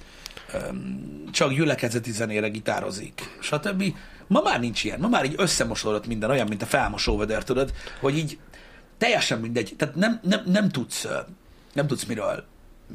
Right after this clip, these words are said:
ítélkezni, hogy most azt mondja valaki, hogy mit tudom én, ő ilyen zenét hallgat, vagy, vagy azt mondja, hogy jé, nem is gondoltam, hogy ilyen zenét hallgatsz. Miért nem?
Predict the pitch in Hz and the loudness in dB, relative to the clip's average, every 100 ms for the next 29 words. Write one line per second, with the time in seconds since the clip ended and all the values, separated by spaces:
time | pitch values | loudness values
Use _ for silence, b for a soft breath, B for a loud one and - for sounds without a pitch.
0 | - - - - - - - - - - | -10 -8 -6 -6 -8 -10 -10 -12 -10 -2
1 | 127 113 107 113 107 110 98 110 101 95 | -2 -2 -2 -2 -2 -4 -6 -10 -10 -10
2 | 95 92 - 120 110 95 104 92 113 135 | -12 -14 -6 -2 -2 -2 -6 -6 0 2
3 | 156 151 - B B B B 113 107 127 | 4 0 -2 B B B B -2 2 2
4 | 139 131 113 147 262 233 202 135 151 139 | 2 2 2 4 6 6 4 4 4 4
5 | 127 127 117 123 113 107 107 101 95 90 | 4 4 2 2 2 2 0 0 -2 -2
6 | - - - 135 151 107 85 | -8 -14 0 4 4 4 -2